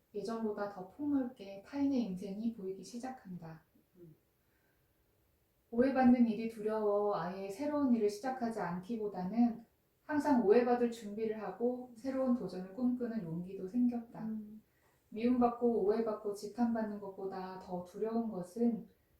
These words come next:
Speaker 1: 내가 진정한 나로 살 수 있는 기회를 놓쳐버리는 것임을 이제는 알기에.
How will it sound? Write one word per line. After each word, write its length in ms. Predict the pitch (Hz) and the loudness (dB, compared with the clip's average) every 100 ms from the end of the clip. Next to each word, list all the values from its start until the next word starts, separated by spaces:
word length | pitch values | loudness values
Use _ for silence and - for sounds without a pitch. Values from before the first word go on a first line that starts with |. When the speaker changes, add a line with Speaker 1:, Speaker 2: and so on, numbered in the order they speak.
| _ | _
Speaker 1:
내가 360 | 196 190 208 208 | -4 0 0 -2
진정한 580 | - 196 208 220 226 190 | -4 -6 -2 0 0 -2
나로 300 | 175 185 190 | -2 -2 -4
살 160 | 269 | -6
수 200 | 269 269 | -6 -4
있는 280 | 214 196 196 | -6 -6 -12
기회를 580 | - 208 233 233 233 185 | -6 0 4 6 4 2
놓쳐버리는 680 | 175 - 240 226 214 208 202 | -4 -4 -2 -2 -4 -6 -8
것임을 640 | 185 180 - 185 185 185 - | -10 -10 -10 -8 -8 -8 -10
이제는 400 | 190 196 190 185 | -10 -8 -8 -8
알기에. 540 | 165 170 - 165 165 | -8 -10 -10 -10 -10